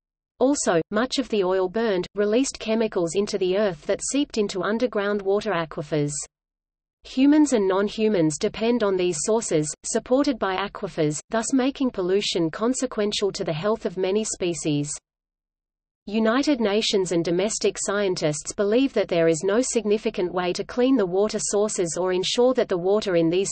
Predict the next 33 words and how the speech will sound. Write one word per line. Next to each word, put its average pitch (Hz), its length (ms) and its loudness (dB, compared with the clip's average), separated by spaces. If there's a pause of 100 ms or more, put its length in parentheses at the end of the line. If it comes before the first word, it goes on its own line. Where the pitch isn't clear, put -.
sources 214 400 0
can 185 160 -4
be 180 120 0
clean 208 420 0
due 196 180 -4
to 185 160 0
the 165 40 -4
highly 208 400 0
diluted 185 560 0
chemicals. 190 540 0 (180)
However, 220 480 0 (120)
education 220 640 0
on 175 140 0
how 175 180 -4
to 247 100 -2
test 208 340 -4
the 196 60 -2
water 196 360 0
as 165 180 0
well 214 220 0
as 202 160 -4
resources 185 640 0
for - 100 -8
farmers 226 540 0
to 190 140 -2
obtain 196 420 -2
fresh 226 400 -4
water 214 280 2
has 175 240 -6
promoted 214 560 -2
clean 240 360 0
water 202 320 0
initiatives. 165 640 0